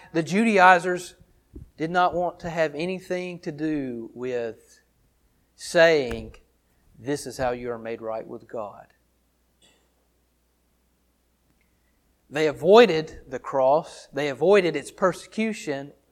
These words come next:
and they preached works. Nobody has a problem with that, right? I mean, we like for our egos, we like for our pride to be stroked very much. You have no problem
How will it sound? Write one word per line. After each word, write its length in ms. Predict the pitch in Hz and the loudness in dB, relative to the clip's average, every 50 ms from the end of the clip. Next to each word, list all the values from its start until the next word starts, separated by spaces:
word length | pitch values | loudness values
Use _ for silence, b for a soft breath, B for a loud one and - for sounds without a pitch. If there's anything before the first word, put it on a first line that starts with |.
| _ _ _ _ _ _ _ _ _ _ | _ _ _ _ _ _ _ _ _ _
and 140 | 135 135 131 | -10 -4 2
they 160 | 156 190 208 | 4 4 4
preached 640 | 202 202 - 170 165 156 156 147 139 - - - - _ - | 4 0 -4 -2 0 0 0 -2 -4 -8 -16 -20 -20 _ -10
works. 800 | 139 151 160 156 127 101 - - _ - - - - - _ _ _ _ _ - _ _ _ _ _ _ _ - - - | -4 -2 0 0 0 -4 -6 -14 _ -20 -20 -20 -20 -20 _ _ _ _ _ -20 _ _ _ _ _ _ _ -16 -10 -8
Nobody 240 | 196 233 262 254 | -4 -2 -2 0
has 160 | 214 190 151 - | 0 0 0 -2
a 40 | |
problem 440 | - - 160 160 160 151 120 107 107 | -4 2 4 4 4 4 2 -4 -10
with 80 | 107 101 | -10 -8
that, 260 | 117 127 120 101 - | -6 -6 -6 -6 -8
right? 340 | 104 110 110 113 120 117 - | -12 -10 -8 -8 -8 -10 -14
I 640 | _ _ _ _ _ - _ _ _ _ _ - | _ _ _ _ _ -20 _ _ _ _ _ -14
mean, 80 | 127 131 | -8 -2
we 140 | 143 180 185 | -2 0 4
like 280 | 175 180 185 175 180 - - - _ _ | 8 8 8 6 4 -4 -18 -20 _ _
for 240 | _ - 156 151 131 | _ -4 -2 0 2
our 220 | 139 151 156 151 135 | 4 4 4 4 2
egos, 640 | - 143 160 165 147 160 151 156 160 160 156 156 | 0 -4 -6 -4 -2 0 0 0 0 -2 -6 -8
we 120 | - 135 131 | -8 -6 -2
like 240 | 131 147 151 143 - | 0 0 0 -2 -4
for 180 | - 151 135 | -6 -4 -2
our 80 | 135 131 | -2 -4
pride 440 | 131 - - 143 143 139 135 135 - | -4 -4 -2 -2 0 0 -2 -6 -8
to 40 | 123 | -12
be 140 | 117 127 123 | -14 -12 -14
stroked 540 | - - - - 143 139 139 135 131 - | -14 -16 -12 -8 -6 -6 -6 -6 -10 -12
very 240 | - 113 139 170 185 | -8 -2 2 2 2
much. 600 | 175 147 123 110 113 120 - _ - - - _ _ _ _ _ _ _ _ _ _ _ _ _ _ _ _ _ _ _ _ _ - | 2 0 -6 -8 -10 -12 -14 _ -20 -20 -20 _ _ _ _ _ _ _ _ _ _ _ _ _ _ _ _ _ _ _ _ _ -10
You 180 | 135 170 196 | -4 2 6
have 140 | 196 208 196 | 6 6 6
no 140 | 196 190 175 | 6 2 0
problem 640 | - - 180 175 180 180 170 147 139 135 135 147 | 2 4 6 6 6 6 4 0 -4 -6 -6 -8